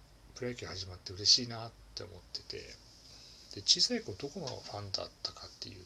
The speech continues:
と、親の影響でやっぱ巨人だったんですよね。で、今でこそ地上波でたまにやったりやんなかったりみたい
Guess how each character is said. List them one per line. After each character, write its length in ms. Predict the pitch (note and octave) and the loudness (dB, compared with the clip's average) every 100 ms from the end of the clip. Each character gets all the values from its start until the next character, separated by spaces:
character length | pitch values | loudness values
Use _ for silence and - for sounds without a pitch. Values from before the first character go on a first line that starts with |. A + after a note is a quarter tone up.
| - | -6
と、 240 | A#2 - - - - - - - - - - - - | -4 -4 -10 -14 -14 -10 -10 -10 -14 -20 -20 -18 0
親 180 | C3 G3+ | 2 2
の 120 | A#3 | 2
影 180 | A#3+ A3+ | 0 -2
響 260 | - G#3+ G3+ | -2 -2 0
で 140 | F#3 | 0
や 60 | - | -2
っ 20 | |
ぱ 80 | - | -4
巨 180 | - A#3+ | 2 4
人 180 | C#4+ F#3+ | 4 2
だ 80 | - | -6
っ 20 | - | -8
た 80 | - | -8
ん 60 | |
で 60 | F#2+ | -4
す 80 | - | -6
よ 120 | D3+ | -6
ね。 240 | G3 A3+ - - - - - - - - - | -8 -8 -10 -20 -20 -20 -20 -20 -20 -20 -16
で、 120 | B2 A2 - - - G3+ | -12 -12 -14 -20 -10 -4
今 280 | C4 C#4+ | -2 -2
で 160 | G#3 F3 | -2 -2
こ 120 | F3 | 0
そ 200 | D3+ A#2+ | 2 8
地 200 | - - | 12 12
上 160 | E3 E3 | 10 4
波 140 | B2 | 2
で 380 | A2 F#2 F#2 - - | 0 -2 -4 -10 -6
た 100 | G#2 | -4
ま 100 | A#2 | -4
に 120 | A2+ | -2
や 80 | G#2 | -4
っ 20 | |
た 120 | - | -2
り 80 | A2+ | -2
や 100 | F#2 | -2
ん 60 | G#2 | -2
な 80 | G#2 | -6
か 80 | |
っ 40 | G2 - | -8 -8
た 100 | A2 | -10
り 100 | F#2+ | -10
み 80 | F2+ | -8
た 100 | |
い 40 | - | -8